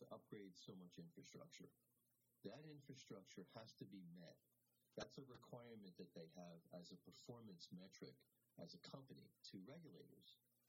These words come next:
in order to be able to support the rates that they're allowed to charge consumers. So, uh, in the case of,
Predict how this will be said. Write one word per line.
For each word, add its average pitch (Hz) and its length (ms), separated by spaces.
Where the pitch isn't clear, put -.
in 95 240
order 131 240
to - 240
be 101 160
able 92 320
to - 160
support - 480
the 101 240
rates 135 560
that 95 160
they're - 160
allowed 80 240
to - 160
charge - 480
consumers. - 640
So, - 160
uh, 90 240
in 104 160
the 92 160
case 117 480
of, 90 240